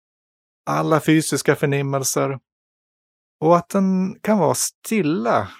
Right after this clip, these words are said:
det tycker jag, alltså för mig är lycka, det är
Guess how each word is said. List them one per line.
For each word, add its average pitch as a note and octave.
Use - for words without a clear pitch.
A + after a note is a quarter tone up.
det G#3+
tycker E3+
jag, B2+
alltså D3
för E3
mig F#3+
är D#3
lycka, D#3
det D3+
är E3+